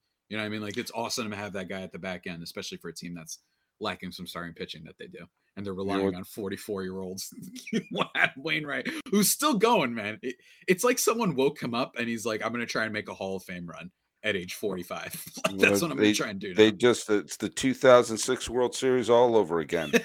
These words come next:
Speaker 1: <laughs>
Speaker 2: I'm sorry to bring up two thousand six to a Padre fan, but what are you gonna do? Well, what's also awesome is Javier Reyes, the host of Locked On Padres. Javi, tell us a little people where, where they can follow, uh, the show.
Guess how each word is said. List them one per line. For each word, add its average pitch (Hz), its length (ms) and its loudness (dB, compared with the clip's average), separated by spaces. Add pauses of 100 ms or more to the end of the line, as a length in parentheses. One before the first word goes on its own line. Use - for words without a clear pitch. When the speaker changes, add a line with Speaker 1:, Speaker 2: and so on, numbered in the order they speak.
Speaker 1:
<laughs> - 260 0 (460)
Speaker 2:
I'm 95 160 -10
sorry 143 260 12
to 127 60 2
bring 139 180 10
up 135 140 4
two 139 180 0
thousand 123 460 4
six 135 360 4
to 123 120 2
a 110 60 6
Padre 127 420 8
fan, 123 320 0
but 98 100 -2
what 113 160 4
are 117 60 -2
you 117 80 -2
gonna 110 160 2
do? 98 320 0 (240)
Well, 123 140 4
what's 139 180 8
also 170 340 8
awesome 135 400 6
is 110 140 0
Javier 123 520 6
Reyes, 107 400 2
the 98 120 0
host 110 320 4
of 80 80 -8
Locked 95 280 2
On 90 140 -2
Padres. 107 560 4 (460)
Javi, 160 260 10
tell 180 140 12
us 160 100 8
a 170 40 6
little 160 140 8
people 151 240 6
where, 131 140 8
where 131 140 6
they 120 80 2
can 117 220 0
follow, 117 640 8
uh, 107 360 6 (140)
the 110 80 -4
show. 113 340 2